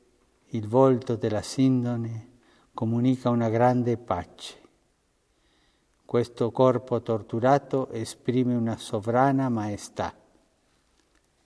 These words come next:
È come se lasciasse trasparire un'energia contenuta ma potente. È come se ci dicesse: "Abbi fiducia, non perdere la speranza.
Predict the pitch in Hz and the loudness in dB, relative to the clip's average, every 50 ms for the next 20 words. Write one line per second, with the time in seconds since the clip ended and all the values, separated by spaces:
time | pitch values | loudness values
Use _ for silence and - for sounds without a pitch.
0 | _ _ _ - 139 131 123 - 143 131 135 135 131 - - - - - - - | _ _ _ -2 -2 -2 2 2 4 4 4 2 2 -2 -6 -14 -14 -12 -8 -4
1 | - 135 120 123 113 - - - - 151 131 120 - - 120 113 - 110 110 - | -2 0 0 0 0 -2 -2 0 0 0 0 0 -2 -4 -6 -4 -4 -4 -6 -6
2 | - - 110 110 120 131 131 127 127 123 131 147 139 139 143 139 131 127 127 123 | -6 -6 -4 -2 0 2 2 2 2 0 0 0 0 2 4 4 4 2 2 0
3 | 117 113 120 139 151 147 131 120 - 127 120 113 127 123 131 147 156 151 - 143 | -2 -2 0 2 4 4 4 4 2 0 0 2 2 2 4 4 4 4 2 2
4 | 127 117 113 117 113 - - 120 113 - - 131 117 104 98 95 92 - - 98 | 2 2 0 0 0 0 -2 -4 -2 2 2 2 2 0 -2 -6 -8 -10 -12 -14
5 | 95 - - _ _ _ _ _ _ _ _ _ _ _ _ _ _ _ _ _ | -14 -16 -20 _ _ _ _ _ _ _ _ _ _ _ _ _ _ _ _ _
6 | _ - 123 113 - - 123 120 113 113 113 113 - - - 117 110 107 - - | _ -4 -4 -2 0 2 2 4 4 2 0 -2 -4 -4 -2 -2 -2 -2 -6 -12
7 | - - - - - - 120 110 104 110 107 - - - 131 127 - - - - | -20 -20 -20 -18 -6 -2 -2 -2 -2 -2 -6 -2 4 4 6 6 4 2 -2 0
8 | 123 123 123 120 - - - - _ - - - - 117 117 113 113 123 113 - | 0 0 -2 -6 -10 -18 -20 -20 _ -20 -12 -4 -2 0 0 2 2 2 0 0
9 | - 120 104 117 127 131 120 - - - - 98 87 - - - _ _ _ _ | -2 -2 2 4 6 4 4 2 -4 -12 -10 -10 -10 -12 -14 -20 _ _ _ _
10 | _ _ _ _ _ _ _ _ _ _ _ _ _ _ _ _ _ _ _ - | _ _ _ _ _ _ _ _ _ _ _ _ _ _ _ _ _ _ _ -8
11 | 117 113 113 110 - 127 120 110 104 107 104 98 95 98 101 - - - - 107 | -6 -6 -4 0 2 2 2 2 0 -4 -6 -6 -6 -6 -8 -10 -10 -6 -4 -4
12 | 107 101 101 98 92 87 - - | -4 -4 -6 -8 -10 -12 -16 -20